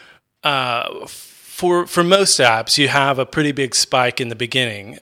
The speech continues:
And, you know, so, like, with Launch Center Pro, the, the very first week Launch Center Pro was released in, uh, June of twenty twelve, you know, it did incredibly well. And to this day, you know, we haven't ever even had a month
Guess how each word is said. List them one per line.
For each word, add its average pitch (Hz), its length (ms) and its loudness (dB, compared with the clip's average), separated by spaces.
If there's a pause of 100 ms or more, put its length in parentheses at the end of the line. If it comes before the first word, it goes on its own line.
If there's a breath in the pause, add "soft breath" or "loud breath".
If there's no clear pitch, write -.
And, 120 480 -6
you 156 80 0
know, 127 140 2
so, 147 180 2
like, 143 160 4
with 139 140 0
Launch 143 260 2
Center 127 180 -2
Pro, 120 460 2 (440 loud breath)
the, 143 100 -2
the 135 260 -10
very 160 320 4
first 156 340 -2
week 135 300 -4
Launch 135 220 -4
Center 135 200 -4
Pro 131 280 -4
was 127 160 -4
released 120 480 -6
in, 117 220 -8
uh, 117 300 -12
June 135 300 -4
of - 220 -12
twenty 127 320 -6
twelve, 113 560 0 (500 loud breath)
you 139 80 -2
know, 123 180 2
it 170 120 0
did 147 160 0
incredibly 127 580 0
well. 104 460 -8
And 135 120 -8
to 156 120 0
this 151 180 0
day, 123 680 0 (340 soft breath)
you 156 80 0
know, 131 260 -2
we 156 200 -2
haven't 156 340 -2
ever 139 260 -2
even 131 220 -6
had 127 180 -6
a 113 60 -6
month 127 600 0